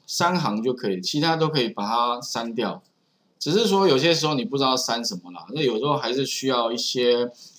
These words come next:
呃，经验吧。像我第一个一定要留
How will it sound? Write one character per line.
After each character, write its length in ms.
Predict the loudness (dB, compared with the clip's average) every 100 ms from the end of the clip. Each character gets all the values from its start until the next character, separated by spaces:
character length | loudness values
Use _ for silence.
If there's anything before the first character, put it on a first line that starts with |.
| _ _
呃， 580 | -4 -2 0 -2 -2 -4
经 220 | -4 0 2
验 200 | 2 2
吧。 300 | -4 -8 -12
像 260 | -4 0 2
我 140 | 0
第 240 | 0 0 2
一 40 |
个 120 | 2
一 60 | 2
定 140 | 2
要 200 | 0 0
留 360 | -2 -2 -2